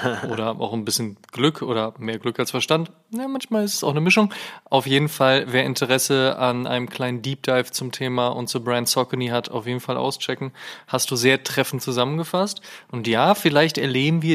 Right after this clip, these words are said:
Speaker 2: dieses Jahr noch ein bisschen mehr von Saucony. Mich würd's auf jeden Fall freuen.
Speaker 1: Genau, Facts. Dann habe ich von Saucony direkt auch noch ein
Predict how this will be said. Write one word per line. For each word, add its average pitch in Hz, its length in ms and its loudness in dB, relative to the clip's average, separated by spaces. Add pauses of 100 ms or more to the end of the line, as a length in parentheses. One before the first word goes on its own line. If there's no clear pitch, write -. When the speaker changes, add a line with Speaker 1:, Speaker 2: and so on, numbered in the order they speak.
Speaker 2:
dieses 143 320 0
Jahr 156 440 2
noch 175 260 -2
ein 151 240 -2
bisschen 151 360 -2
mehr 139 580 2 (340)
von - 240 -4
Saucony. 139 480 2
Mich 131 240 -2
würd's 127 160 -4
auf 117 140 -6
jeden 117 120 -2
Fall 113 160 -6
freuen. - 380 -8 (720)
Speaker 1:
Genau, 98 480 -2
Facts. - 960 -2 (320)
Dann 127 120 2
habe 151 140 4
ich 147 100 2
von 143 140 4
Saucony 147 560 4
direkt 127 400 2
auch 131 160 4
noch 131 320 -2
ein 120 320 0